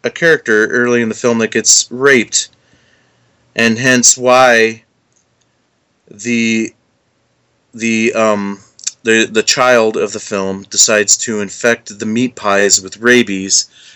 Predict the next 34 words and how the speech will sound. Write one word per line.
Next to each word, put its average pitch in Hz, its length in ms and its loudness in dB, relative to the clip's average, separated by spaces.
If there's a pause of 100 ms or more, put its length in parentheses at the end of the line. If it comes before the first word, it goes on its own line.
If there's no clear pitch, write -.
in 113 120 -4
order 110 240 0
to 110 100 -2
get 110 180 0
revenge 110 460 0
on 101 240 -2
the 98 340 -2
hippie 117 360 -10
cult. 110 380 0
But 117 140 -8
the 113 320 -2
plan 165 340 2
completely 170 600 0
backfires, 117 1200 0 (680)
as 135 560 2 (240)
the 131 240 -2
hippie 147 320 -2
cult 170 420 -4
then 139 440 -2
infests - 960 -2 (500)
everyone 156 360 0
else 185 300 0
in 143 140 -4
the 110 80 -6
town 107 440 -2
somehow. 101 540 -2
Well, 101 300 -4
actually, 90 400 -4
I 90 80 -8
know 90 140 -12
how. 82 260 -14 (560)
Uh, 113 320 4
with 117 200 0
rabies. 107 680 0